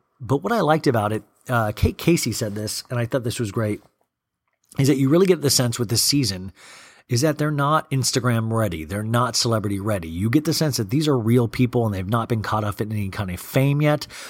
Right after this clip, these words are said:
nor do they seem like they're seeking fame yet. Um, before the ninety days and some of those people, it really, like Angela and Michael,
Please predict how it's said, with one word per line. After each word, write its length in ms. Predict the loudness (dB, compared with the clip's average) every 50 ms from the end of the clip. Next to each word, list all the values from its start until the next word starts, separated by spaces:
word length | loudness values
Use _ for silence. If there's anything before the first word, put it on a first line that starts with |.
| -18 -14 -8
nor 240 | -2 0 2 2 2
do 100 | 2 0
they 160 | 0 0 0
seem 280 | 0 0 0 0 0 -2
like 140 | -4 -4 -6
they're 120 | -6 -6
seeking 560 | -4 -2 -2 0 0 -2 0 0 0 0 0
fame 320 | -2 -2 -4 -4 -4 -6 -8
yet. 280 | -10 -12 -12 -14 -18 _ -20 -20 -20 -20 -20 -20 -20 -18 _ -4
Um, 380 | -2 0 0 0 -2 -2 -4
before 320 | -4 -4 0 2 4 4 4
the 100 | 4 2
ninety 240 | 2 2 2 2
days 260 | 2 2 4 2 2 2
and 120 | 0 0
some 140 | 0 0 2
of 60 | 2
those 220 | 2 2 2 0
people, 520 | -2 -2 -4 -2 -2 -2 -4 -4 -4 -4 -2 0
it 180 | 0 0 0 0
really, 440 | -2 0 0 0 0 0 -2 -4
like 240 | -4 -4 -6 -6 -6
Angela 400 | -6 -4 -4 -4 -4 -4 -4 -4
and 140 | -4 -4 -4
Michael, 340 | -4 -2 -2 -2 -4 -4